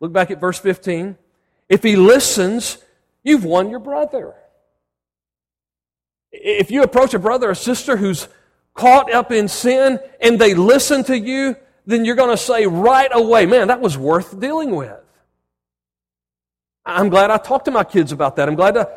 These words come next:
I talked to my spouse about this. I, I've won a brother. I've won a spouse. I've won a friend. I, I, I've helped bring them off the path of destruction.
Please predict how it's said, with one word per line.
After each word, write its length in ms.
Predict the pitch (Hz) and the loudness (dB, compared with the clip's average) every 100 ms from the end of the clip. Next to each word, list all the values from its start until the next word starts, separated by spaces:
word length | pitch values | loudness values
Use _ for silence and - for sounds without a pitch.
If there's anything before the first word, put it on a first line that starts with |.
| - | -2
I 180 | 226 202 | 0 2
talked 260 | 247 240 | 2 2
to 60 | 247 | 0
my 140 | 202 | -2
spouse 420 | 175 - 175 156 | -2 -4 -4 -4
about 300 | 165 151 139 | -4 -2 -2
this. 480 | 156 139 - - - _ _ _ _ - | -4 -10 -12 -16 -16 _ _ _ _ -4
I, 220 | 196 208 | 2 4
I've 120 | 220 | 4
won 180 | 185 202 | 2 2
a 60 | |
brother. 320 | 190 240 190 190 | 2 2 2 2
I've 140 | 214 | 0
won 160 | 202 196 | -2 -4
a 60 | |
spouse. 640 | - - 240 220 147 - - _ _ _ _ - | -8 -8 -4 -4 -4 -10 -20 _ _ _ _ -2
I've 180 | 226 202 | 0 4
won 220 | 220 220 | 4 4
a 60 | 220 | 0
friend. 520 | - 240 247 185 117 - _ _ _ _ _ - | -2 -2 -2 -4 -8 -18 _ _ _ _ _ -8
I, 60 | 196 | -6
I, 360 | - 175 202 | -6 -2 0
I've 180 | 196 202 | 0 -4
helped 460 | 143 220 226 220 160 | -4 0 0 -2 -4
bring 420 | 190 233 240 170 | 0 0 -2 -4
them 440 | 170 165 185 196 - _ _ _ _ _ _ | -2 -2 -2 -6 -14 _ _ _ _ _ _
off 200 | 190 208 | 0 2
the 80 | 208 | 0
path 300 | - 190 190 | -2 -4 -2
of 120 | 196 | -6
destruction. 800 | 196 - 214 214 - 247 196 156 | -10 -10 -10 -10 -12 -14 -14 -18